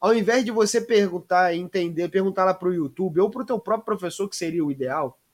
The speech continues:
"Como que eu passo uma guarda? Qual é o problema da minha base? O que que eu preciso melhorar pra ter mais equilíbrio?" Porque você, às vezes, nem sabe que o problema é o equilíbrio.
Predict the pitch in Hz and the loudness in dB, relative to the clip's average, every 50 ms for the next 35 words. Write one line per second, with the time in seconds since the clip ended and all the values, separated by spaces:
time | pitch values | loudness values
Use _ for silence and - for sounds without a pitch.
0 | _ _ - - - _ _ _ _ - 294 359 381 277 - 339 277 208 - 254 | _ _ -20 -20 -20 _ _ _ _ 2 4 6 6 6 4 2 0 2 4 4
1 | 233 226 - - 202 196 180 165 143 156 180 208 202 160 131 120 113 123 _ _ | 4 4 2 0 0 0 0 0 2 2 2 4 2 0 -2 -10 -14 -20 _ _
2 | _ _ _ _ _ _ _ _ _ _ _ _ _ _ _ _ _ - - _ | _ _ _ _ _ _ _ _ _ _ _ _ _ _ _ _ _ -20 -20 _
3 | _ - - 233 277 277 269 294 269 233 196 240 247 233 226 220 208 185 151 147 | _ -2 2 2 2 4 4 4 4 6 6 4 4 2 2 2 2 0 0 0
4 | 143 165 185 185 165 143 151 151 247 226 - 233 233 262 233 - 247 233 220 226 | 0 0 2 2 2 0 -2 -10 -10 -8 -8 -8 -6 -6 -6 -6 -6 -6 -4 -2
5 | 220 202 190 175 165 185 185 - 196 190 196 202 185 190 180 165 170 160 - - | 0 2 2 2 4 2 0 0 -2 -4 -4 -2 -2 -2 -2 -2 -4 -8 -8 -10
6 | 135 139 175 208 190 131 113 107 107 _ _ _ _ _ _ _ _ _ _ _ | -10 -6 -4 -6 -6 -6 -10 -16 -20 _ _ _ _ _ _ _ _ _ _ _
7 | _ - - 202 202 196 - 208 190 180 175 196 165 160 175 196 247 233 - - | _ -6 0 2 2 2 2 0 0 2 0 0 0 0 -4 -2 -2 -2 -4 -8
8 | - - 160 196 185 147 135 123 127 - 151 143 - - 160 147 123 120 123 139 | -10 -8 -8 -8 -8 -8 -10 -12 -10 -10 -12 -12 -8 -6 -6 -6 -4 -4 -4 -2
9 | 156 156 143 127 127 131 - 156 160 170 147 143 139 127 - 123 117 117 135 170 | -2 -2 -4 -6 -10 -8 -4 -2 0 0 0 -2 -6 -6 -8 -12 -10 -8 -10 -10
10 | 143 - - | -12 -14 -20